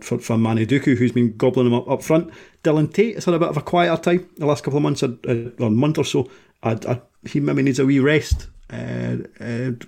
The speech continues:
from the, I mean, he is young, I think he's just nineteen. Uh, he maybe needs a wee, a wee rest. But I think Regan Henry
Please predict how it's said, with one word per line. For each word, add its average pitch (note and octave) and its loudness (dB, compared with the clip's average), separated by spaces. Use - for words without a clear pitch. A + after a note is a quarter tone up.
from B2 -2
the, A#2+ 2
I B2+ 0
mean, B2 2
he A#2+ 4
is B2+ 2
young, C#3 0
I B2+ 0
think A#2 -4
he's A#2 -2
just A2+ -4
nineteen. A#2+ -2
Uh, A#2+ 0
he B2+ 0
maybe C3 2
needs B2 2
a C3 2
wee, B2 0
a B2 -4
wee B2 2
rest. A#2+ -4
But - 0
I A#2+ -4
think C#3 -2
Regan B2 2
Henry A#2 2